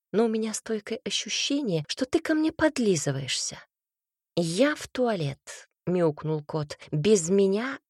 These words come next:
не начинайте». «Да, я виноват. Я не должен был так с тобой разговаривать. Ведь если человеку нужна помощь, то его нельзя бросать с бедой наедине». «Что-что?» Даша обернулась.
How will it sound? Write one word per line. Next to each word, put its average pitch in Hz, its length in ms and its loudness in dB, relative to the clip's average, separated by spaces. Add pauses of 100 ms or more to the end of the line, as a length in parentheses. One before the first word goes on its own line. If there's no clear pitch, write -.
не 220 180 6
начинайте». 185 840 -2 (1080)
«Да, 143 360 0
я 139 180 -2
виноват. 170 680 -4
Я 156 300 0
не 170 160 2
должен 185 460 -2
был 180 120 0
так 185 220 -2
с - 60 -8
тобой 180 220 -4
разговаривать. 156 840 -2 (100)
Ведь 175 180 0
если 202 300 2
человеку 185 600 0
нужна 175 480 0
помощь, 196 520 2 (100)
то 180 80 2
его 190 260 6
нельзя 196 400 2
бросать 214 460 -2
с 165 40 -8
бедой 202 340 4
наедине». 202 680 2 (720)
«Что-что?» - 720 -4 (480)
Даша 156 340 0
обернулась. 175 880 -2